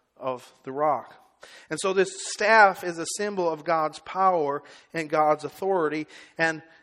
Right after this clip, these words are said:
it is so important that the, that Aaron and Hur put a stone for Moses to, to sit on, and they raise his hands up and hold his hands up so that the Israelites might win the battle.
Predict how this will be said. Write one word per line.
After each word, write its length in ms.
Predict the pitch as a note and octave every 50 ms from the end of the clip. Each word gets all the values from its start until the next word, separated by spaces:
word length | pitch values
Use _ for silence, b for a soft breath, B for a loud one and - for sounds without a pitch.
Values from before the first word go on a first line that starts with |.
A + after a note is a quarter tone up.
| B
it 160 | - F#3 F#3 F#3+
is 200 | F3 - - -
so 200 | F#3+ G3+ G#3 G#3
important 760 | G3 F#3 E3+ - - G3 G3 G#3+ G#3+ F#3+ F#3 F3+ F3 E3+ E3
that 280 | E3 E3 D#3+ D#3 D#3+
the, 240 | E3+ E3 E3 D3+ b b b b b _
that 200 | G3+ D#3+ D#3+ D#3 D#3
Aaron 400 | F3+ F#3+ G3+ G3 F#3+ F#3 F3+ E3
and 120 | D#3 D3+
Hur 280 | D3 F#3 F#3+ F3+ F3 E3+
put 240 | - - F3+ E3+ D#3
a 40 |
stone 520 | - - - - F3+ F3 F3+ F#3+ F#3+ F#3 E3
for 240 | - F3 D#3 D3+ D3
Moses 500 | D3+ D#3 D#3+ E3 E3 D#3 D3+ D3 - -
to, 100 | - C3+ - - - D3 D3+ -
to 100 | - C3+
sit 260 | - - - F#3 F3+ D#3
on, 240 | C#3+ C#3+ C#3 C#3 B B B B B B
and 120 | D#3 D3+ D3+
they 160 | D#3+ E3 D#3
raise 440 | D3 D3+ E3+ F3 F#3+ G3+ G3+ F#3 -
his 200 | F#3 E3+ D#3 -
hands 360 | E3+ F3+ F3+ F#3+ F3+ D#3+ D#3
up 160 | D3 C#3+ C#3+
and 100 | C#3+ C#3
hold 380 | - - G3 G3 G3 G3 F#3+ F#3+
his 200 | F3+ E3+ D#3+ -
hands 480 | - - F#3 F3+ F#3+ F#3+ F#3+ E3+ D3
up 220 | D3+ C#3+ C#3 - -
so 160 | - D#3 D3+
that 140 | D3 C#3+ -
the 160 | D3+ C#3 D#3
Israelites 640 | D#3+ E3+ E3 E3 D3+ C#3 C3+ C3+ C3+ C3+ C3 - -
might 260 | C3+ C3 C3 B2+ A#2+
win 200 | C3 B2+ B2+ B2
the 60 | B2
battle. 420 | A2+ B2 B2 B2+ B2+ A#2 G#2 G2